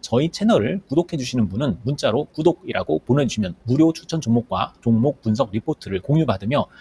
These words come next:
우량주, 급등주 종목을 매도, 매수 시점을 정확히 잡아드리겠습니다. 시간은 심야 시간도 가능하며 언제든 문자로 남겨주시기 바랍니다.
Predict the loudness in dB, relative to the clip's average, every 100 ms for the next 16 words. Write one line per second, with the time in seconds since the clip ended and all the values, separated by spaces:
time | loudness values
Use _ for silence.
0 | -12 -4 0 0 0 -6 -12 -12 -4 -4
1 | -2 0 2 2 -2 -2 0 2 2 0
2 | -2 -2 -4 -2 -6 -6 -6 -4 -4 -2
3 | -2 -2 -4 -8 -4 -2 -2 -4 -8 -14
4 | -16 -16 _ -20 -20 -10 0 2 2 0
5 | -4 0 0 0 0 0 0 -4 -8 -4
6 | -2 -2 -4 -6 -2 0 2 0 -2 -2
7 | -2 -2 -4 -2 0 0 -2 -4 0 0
8 | 0 -4 -14